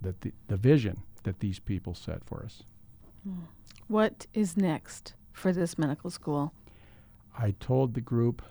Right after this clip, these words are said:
Speaker 1: on Friday, number one, we don't forget who we are and what we are good at. So we don't shy away from our mission, but we have work to do. We need to continue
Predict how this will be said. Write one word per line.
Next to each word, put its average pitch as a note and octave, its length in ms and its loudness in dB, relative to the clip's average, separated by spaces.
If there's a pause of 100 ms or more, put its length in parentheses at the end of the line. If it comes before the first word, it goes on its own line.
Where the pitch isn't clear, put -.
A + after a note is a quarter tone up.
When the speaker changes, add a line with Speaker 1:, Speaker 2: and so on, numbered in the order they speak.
(160)
Speaker 1:
on G#2+ 300 -4
Friday, G2 540 -8 (100)
number A#2 260 0
one, A2 400 0 (540)
we G#2 120 4
don't A2 320 2
forget A#2+ 360 0
who A#2+ 180 0
we A2 200 4
are G2 380 0 (160)
and A2 180 0
what G2+ 220 -2
we G2+ 100 0
are F#2+ 120 0
good G2 280 -2
at. F2 220 -6 (540)
So - 200 0
we G2+ 180 4
don't A#2 260 2
shy A#2+ 280 0
away G#2+ 280 2
from G2+ 260 -2
our F#2 140 0
mission, G2 440 -2 (760)
but - 320 2 (180)
we A#2+ 240 2
have G#2+ 240 4
work G2+ 260 -4
to G2+ 100 -2
do. G2+ 320 -4 (500)
We C3 300 4
need C3+ 260 4
to A#2 80 -2
continue G#2+ 720 0